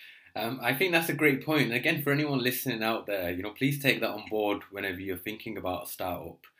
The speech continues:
Um, if you can provide something that adds value to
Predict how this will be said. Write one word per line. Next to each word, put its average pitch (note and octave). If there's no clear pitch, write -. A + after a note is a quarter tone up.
Um, G2
if B2
you D3+
can C#3
provide A#2
something A2+
that F#2
adds A#2
value A2
to A2